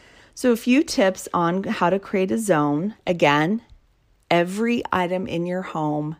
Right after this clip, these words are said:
should have a home in your home. Um, who owns it? So if you wanted to say, "Hey, this belongs to my kid, it goes in my kid's room," then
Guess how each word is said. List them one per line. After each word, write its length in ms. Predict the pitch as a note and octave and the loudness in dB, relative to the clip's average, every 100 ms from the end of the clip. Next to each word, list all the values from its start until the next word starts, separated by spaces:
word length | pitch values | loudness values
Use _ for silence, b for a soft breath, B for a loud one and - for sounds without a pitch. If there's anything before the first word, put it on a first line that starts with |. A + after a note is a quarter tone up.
| - | -14
should 240 | - D#3+ | -4 -4
have 400 | D#3 D#3 C#3+ D3 - | -2 -2 -2 -2 -6
a 80 | D3+ | -10
home 560 | - D#3 D3 C3 - - _ - | -6 -4 -2 -4 -10 -16 _ -4
in 220 | E3+ E3 | -2 0
your 320 | D#3+ D3 D#3 | 0 0 -2
home. 540 | D3+ D#3 C#3 - - - B B B B B B B - | -4 -4 -4 -6 -12 -16 B B B B B B B 2
Um, 480 | F#3 F3 E3+ E3 - | 4 4 2 -2 -6
who 260 | - G#3+ G#3+ | -2 0 2
owns 340 | F#3+ A3+ G#3+ | 2 2 2
it? 240 | D3+ - _ _ | 0 -4 _ _
So 360 | - - E3+ D#3 | -10 0 2 2
if 220 | - E3 | 0 -4
you 160 | E3+ F3 | -4 -2
wanted 260 | F3+ E3+ E3+ | -2 -2 -6
to 80 | |
say, 280 | E3 F3 E3 | -4 -2 -2
"Hey, 320 | E3 F#3 E3 | -2 0 0
this 180 | D3+ D3+ | 0 -6
belongs 400 | - D#3+ D#3+ D#3+ | -6 -4 -2 -4
to 80 | - | -6
my 140 | D3+ | -6
kid, 520 | D3+ - D4 C4 B3 B3+ | -6 -2 2 2 2 -2
it 100 | E3 | -6
goes 320 | D#3 D#3+ D#3+ | -4 -2 -2
in 80 | E3+ | -4
my 160 | E3 E3 | -6 -8
kid's 400 | - D3+ D3+ D#3+ | -6 -8 -8 -8
room," 420 | D3 D3+ D#3+ F#3+ b b b b b _ | -4 -4 -6 -8 b b b b b _
then 420 | F3 D#3 D3+ D#3+ | 0 2 0 -4